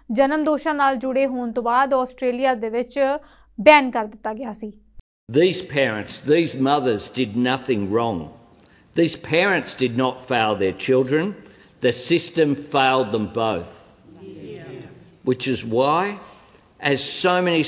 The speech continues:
Speaker 2: survivors has requested, the apology we offer today embraces and includes their parents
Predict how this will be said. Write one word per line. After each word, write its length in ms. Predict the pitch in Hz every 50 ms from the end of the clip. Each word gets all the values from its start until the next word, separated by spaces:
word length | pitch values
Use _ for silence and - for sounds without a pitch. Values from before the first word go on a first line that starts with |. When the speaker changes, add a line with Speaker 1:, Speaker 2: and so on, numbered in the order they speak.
| - 156
Speaker 2:
survivors 600 | 131 120 135 131 131 135 127 131 120 - - 123
has 160 | 113 - - 117
requested, 680 | 104 - - - 101 85 - - - - 64 - - - _ _ _ _ _ _ _ _ _ _ _ _ _ _ _ _ -
the 180 | 131 123 117 120
apology 580 | - - 151 156 160 165 156 123 139 147 135 123 123
we 140 | 120 104 95 113 117
offer 260 | - - 120 95 - - 104
today 540 | 87 98 92 76 76 69 67 - - - - - - - _ - _ _ _ _ _ -
embraces 1040 | 110 117 117 110 117 113 120 120 127 127 123 - - 156 147 143 - - - - - _ -
and 140 | 104 107 104
includes 840 | 98 95 - - - - 135 127 104 90 82 - - - - - - _ _ _ _ _ _ _ _ _ _ _ _ _ _ _ _ _ _ _ _
their 180 | 98 101 95
parents 800 | 87 - - - 120 123 131 131 131 127 - - - - - -